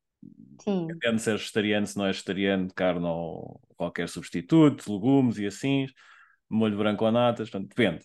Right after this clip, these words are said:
Speaker 2: Vamos pensar por camadas. Portanto, o bom, o bom profissional independente, independentemente da área de atividade que exerce,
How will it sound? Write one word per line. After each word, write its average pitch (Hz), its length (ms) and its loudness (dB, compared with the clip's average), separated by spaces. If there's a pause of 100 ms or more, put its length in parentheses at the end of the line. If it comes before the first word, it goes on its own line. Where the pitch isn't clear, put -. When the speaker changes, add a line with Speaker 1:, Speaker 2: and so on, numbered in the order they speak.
(140)
Speaker 2:
Vamos 104 160 0
pensar 117 320 2
por - 120 -12
camadas. 85 460 -2 (120)
Portanto, 123 340 4
o 131 40 6
bom, 147 200 8
o 131 180 4
bom 147 160 6
profissional 135 460 0
independente, 120 520 0
independentemente 110 520 -2
da 107 100 0
área 104 120 -2
de 98 40 -4
atividade 98 320 -6
que 101 100 -6
exerce, 104 420 -4